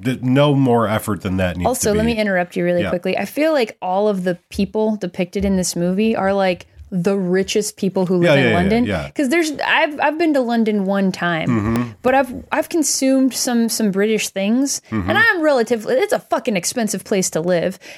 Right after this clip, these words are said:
Speaker 2: And I'm like, I feel like the characters depicted in this movie were, like, th-,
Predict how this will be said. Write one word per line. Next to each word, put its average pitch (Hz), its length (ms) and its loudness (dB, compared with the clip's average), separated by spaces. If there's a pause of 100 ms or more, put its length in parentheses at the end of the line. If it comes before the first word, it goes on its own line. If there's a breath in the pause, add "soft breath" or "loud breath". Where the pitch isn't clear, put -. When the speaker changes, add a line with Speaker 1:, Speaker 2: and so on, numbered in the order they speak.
Speaker 2:
And 240 100 -2
I'm 285 140 2
like, 277 340 -2 (200)
I 311 120 0
feel 330 200 -4
like 339 120 -2
the 247 80 -6
characters 226 460 -2
depicted 190 400 -6
in 180 80 2
this 175 180 -4
movie 180 240 0
were, 175 140 0
like, 170 280 -2
th-, 170 300 -4